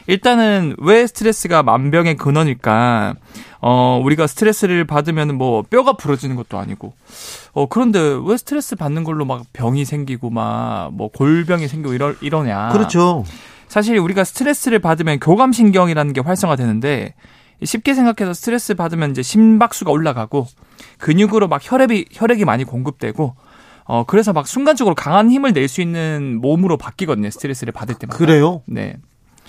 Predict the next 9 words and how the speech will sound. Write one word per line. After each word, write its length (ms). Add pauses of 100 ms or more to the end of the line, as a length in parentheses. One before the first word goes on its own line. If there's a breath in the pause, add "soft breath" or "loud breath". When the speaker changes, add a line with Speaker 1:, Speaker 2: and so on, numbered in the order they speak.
(360 soft breath)
Speaker 1:
이런 400
반응을 420
쉽게 540
말하면 320
이제 120
싸움 420
도망 420
반응이라 380
그러는데, 640